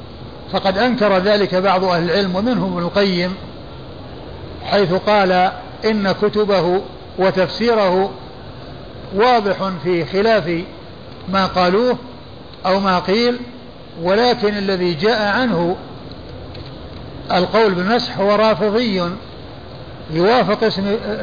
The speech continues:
يوافق ابن جرير في اسمه واسم أبيه، كل منهم يقال له محمد بن جرير. قال ابن القيم: "وقد اطلعت على بعض كتبه"، يعني ذلك الرافضي،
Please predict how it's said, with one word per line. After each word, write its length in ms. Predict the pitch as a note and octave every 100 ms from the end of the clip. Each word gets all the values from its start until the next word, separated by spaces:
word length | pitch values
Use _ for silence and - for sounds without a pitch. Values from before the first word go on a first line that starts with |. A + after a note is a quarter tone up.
| G#3
يوافق 720 | G3 G3+ A#3+ F3+ G3+ G3 G3
ابن 220 | A3 G3+
جرير 300 | F3+ G3+ F#3+
في 100 | E3+
اسمه 240 | A3+ A3 A3+
واسم 240 | A3+ A3+
أبيه، 360 | A3 G#3 A3 C3 - - - - - - - - - -
كل 200 | G3+ G#3+
منهم 420 | A#3+ G#3+ A3+ G#3
يقال 240 | G#3 A3+ G#3+
له 80 |
محمد 400 | G#3 - A3+ G#3+
بن 200 | G3+ G3+
جرير. 340 | F3+ F#3+ F#3+ C3+ - - - - - - - - -
قال 120 | G3
ابن 140 | G3+ G3
القيم: 380 | G#3+ A#3 A3
"وقد 240 | G#3+ G#3+ G3+
اطلعت 460 | G#3 A3+ B3 A3
على 260 | G3+ G#3 G3+
بعض 220 | G3+ F#3+
كتبه"، 440 | F#3 A3+ G3+ F3 D3
يعني 260 | E3 F3+
ذلك 280 | F#3+ G3 E3
الرافضي، 520 | E3+ F#3+ E3 D#3+ D3+